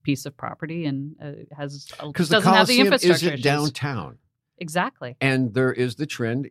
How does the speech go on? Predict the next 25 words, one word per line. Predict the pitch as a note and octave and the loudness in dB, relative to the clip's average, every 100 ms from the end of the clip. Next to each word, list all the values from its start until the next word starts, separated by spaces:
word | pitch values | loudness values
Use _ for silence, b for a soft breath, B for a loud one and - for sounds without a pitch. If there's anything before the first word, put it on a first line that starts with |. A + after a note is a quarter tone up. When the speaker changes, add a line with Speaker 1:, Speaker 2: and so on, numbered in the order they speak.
| - | -4
Speaker 2:
in | A#2 A#2 | -2 0
Major | G#2+ A2+ | -2 -6
League | C3 D3+ - | -6 -8 -8
Sports | - F2+ G#2 - | -8 -6 -6 -8
to | A2+ | -10
try | - G#2 G2+ | -8 -4 -4
to | G2+ | -4
get | A2 G#2+ | -6 -6
as | G2 | -10
close | F#2 - G2+ G#2+ A#2 | -14 -8 -4 -4 -4
to | - B2 | -6 -4
the | G#2 A2+ - | -4 -6 -4
inner | A2+ C3 | -2 -2
city | B2 - G2+ A2 - | -4 -6 -4 -4 -6
as | G#2+ B2 | -6 -6
possible, | - G#3 C4 - D2+ C#2 | -8 -10 -8 -8 -12 -8
whether | F#2 G2+ | -4 -4
it's | F#2 | -4
a | F2+ | -6
basketball | F2+ G#2+ A#2+ C3 D3 C#3+ C#3+ | -4 -4 -4 -6 -2 -2 -2
arena | C#3+ E3 G3+ F#3 b b b - | -4 -6 -8 -12 b b b -2
or | G#2+ | 0
a | D#2 | 0
baseball | F#2 A2+ C3 - C#3+ D3+ | 0 -2 -2 -2 -2 0
arena | D3 D#3+ F#3+ A3+ | -2 -2 -4 -6